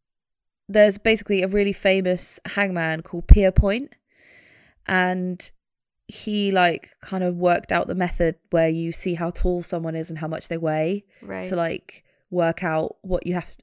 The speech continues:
Speaker 1: like, what, how much drop you have to have on the rope.
Speaker 2: Yeah.
Speaker 1: Because if you hang someone properly, it just snaps their neck.
Speaker 2: Right.
Speaker 1: And then they die instantly.
Speaker 2: Yeah.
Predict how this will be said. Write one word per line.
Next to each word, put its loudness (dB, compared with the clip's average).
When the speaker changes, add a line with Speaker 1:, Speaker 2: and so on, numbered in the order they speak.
Speaker 1:
like, -4
what, -8
how -6
much -8
drop -4
you 2
have -6
to -10
have -4
on -4
the -4
rope. -2
Speaker 2:
Yeah. -4
Speaker 1:
Because 0
if -4
you -2
hang 2
someone -2
properly, 6
it -8
just -8
snaps -6
their -2
neck. -8
Speaker 2:
Right. -8
Speaker 1:
And -4
then -2
they 0
die 2
instantly. -6
Speaker 2:
Yeah. -14